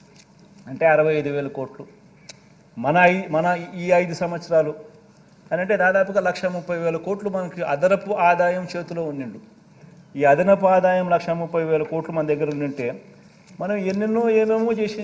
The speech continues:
చేసే అవకాశం మనకు కూడా ఎ-, ఎంతగానో వెసులుబాటు కల్పి-, వెసు-, వెసులుబాటు ఉండేది. కానీ ఆ వెసులుబాటు అన్యాయంగా మన దగ్గర నుంచి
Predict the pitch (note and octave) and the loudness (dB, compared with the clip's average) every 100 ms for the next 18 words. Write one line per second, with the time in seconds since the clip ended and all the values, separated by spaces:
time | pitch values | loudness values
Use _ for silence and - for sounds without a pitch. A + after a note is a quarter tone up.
0 | G3+ G3+ - G3+ G3+ G#3+ G3+ G#3+ G3+ G3 | -6 -4 2 2 2 0 0 -2 -4 -4
1 | G3 G#3 G3 F3+ G3+ - F#3+ G#3+ G3 G3+ | -2 0 2 0 -4 -10 -12 -8 -6 -4
2 | G#3 G#3+ G#3 G3+ A3 G#3 G#3+ G#3 F#3 E3+ | 0 0 0 -4 -2 0 0 0 -2 -4
3 | G3+ F3 G3+ F#3+ G3 G#3 G#3+ G#3+ G3+ G3+ | -8 -10 -8 -8 -8 -4 -4 -2 -6 -6
4 | F3+ C#3+ - - - - - - - - | -8 -10 -14 -10 -10 -10 -10 -10 -12 -4
5 | F3+ E3 F3 F3 G3+ G#3+ G#3 G3+ F3 - | 0 2 0 -2 2 6 6 4 -2 -6
6 | - - - - _ - _ _ _ _ | -18 -20 -20 -20 _ -20 _ _ _ _
7 | _ _ - A#2 C3 E3+ G3+ G#3+ A3 A3 | _ _ -14 -6 -2 4 6 6 4 4
8 | A3 G#3 G3+ G3 G3 G3 G3 - | 4 4 2 0 -2 -4 -6 -8